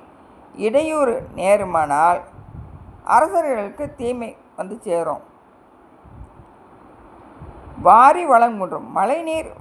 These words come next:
வளப்பம் குறைந்து, அப்ப வளம் இல்லாட்டி அங்க என்ன கள்ளம், திருடு, களவு இதுதான் நடக்கும். அப்படி கன்னம், களவுகள்லாம் மிகுந்து, மிகுந்து போகும் அப்படின்னு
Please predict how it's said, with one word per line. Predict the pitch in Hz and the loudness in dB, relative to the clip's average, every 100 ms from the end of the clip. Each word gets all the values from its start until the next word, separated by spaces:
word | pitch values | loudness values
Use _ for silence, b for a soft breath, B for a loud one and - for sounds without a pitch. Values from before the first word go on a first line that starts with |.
| 123 | -2
வளப்பம் | 165 233 233 233 202 | 0 0 0 -4 -4
குறைந்து, | 170 180 190 208 202 226 - - _ - - - - - - | -4 -4 -6 -10 -8 -8 -10 -18 _ -20 -20 -20 -20 -20 -12
அப்ப | - - | -10 -6
வளம் | 262 214 277 302 | 0 2 2 -2
இல்லாட்டி | 269 262 262 | -4 -2 -4
அங்க | 226 | -4
என்ன | 214 247 226 | -6 -8 -6
கள்ளம், | 196 220 240 233 214 190 - - _ _ _ _ _ _ | -6 -4 -8 -6 -4 -6 -14 -20 _ _ _ _ _ _
திருடு, | 208 240 220 214 | -10 -8 -8 -4
களவு | 196 190 214 208 - | 0 0 0 -4 -8
இதுதான் | 180 185 214 | -10 -4 -2
நடக்கும். | 180 175 185 - | -2 -6 -8 -14
அப்படி | - 240 - | -10 -10 -10
கன்னம், | 214 202 208 214 220 | -10 -8 -8 -10 -6
களவுகள்லாம் | 185 208 214 190 190 233 202 | -4 -2 -4 -6 -6 -8 -10
மிகுந்து, | 208 123 - 117 - - - - - - - - - - - - - _ - - - _ - - - - - - - - | -14 -14 -12 -12 -12 -20 -20 -20 -20 -20 -20 -20 -20 -20 -20 -20 -20 _ -20 -20 -20 _ -20 -20 -20 -20 -20 -20 -20 -12
மிகுந்து | 226 254 247 | -6 -4 -4
போகும் | 208 190 214 123 | 0 2 2 -2
அப்படின்னு | 165 185 202 285 | -2 -4 -8 -6